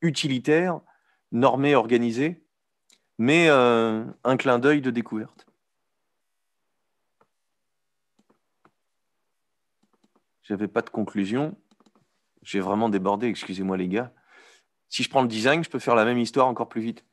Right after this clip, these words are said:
Regardez les, les dates qui sont sur le haut. Quarante-quatre, on est plutôt dans de la forme. Quarante-neuf, le plastique commence à arriver, euh,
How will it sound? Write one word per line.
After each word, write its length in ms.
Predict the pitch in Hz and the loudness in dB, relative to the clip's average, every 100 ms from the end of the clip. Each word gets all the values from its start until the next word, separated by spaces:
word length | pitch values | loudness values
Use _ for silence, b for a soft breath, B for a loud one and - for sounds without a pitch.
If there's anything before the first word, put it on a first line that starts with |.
| _ _ - | _ _ -6
Regardez 380 | 113 120 123 131 | 0 2 2 2
les, 400 | 113 104 104 78 | 4 4 2 -2
les 180 | 101 98 | -2 2
dates 240 | 123 - | 0 0
qui 100 | 120 | -10
sont 200 | - 117 | -10 -8
sur 180 | - 104 | -4 -2
le 80 | 104 | 0
haut. 180 | 151 | 0
Quarante-quatre, 800 | 156 151 131 123 135 123 - - _ _ _ _ _ _ _ _ _ _ _ _ - | 0 0 2 2 2 2 0 -20 _ _ _ _ _ _ _ _ _ _ _ _ -6
on 100 | 117 | -2
est 60 | 113 | -2
plutôt 300 | - - 110 | -4 -2 0
dans 120 | 110 | 2
de 60 | |
la 120 | 104 107 | 2 4
forme. 520 | 135 156 165 165 - _ _ _ | 4 4 4 -6 -16 _ _ _
Quarante-neuf, 760 | 123 113 110 127 139 - - _ _ _ _ _ _ _ _ - | 0 0 0 0 0 -2 -16 _ _ _ _ _ _ _ _ -6
le 180 | 113 107 | -4 0
plastique 420 | 120 - - - | 0 0 -6 -6
commence 380 | 123 117 113 120 | -2 -2 0 2
à 80 | |
arriver, 480 | 107 113 110 123 120 | 2 2 0 0 2
euh, 180 | 95 | 0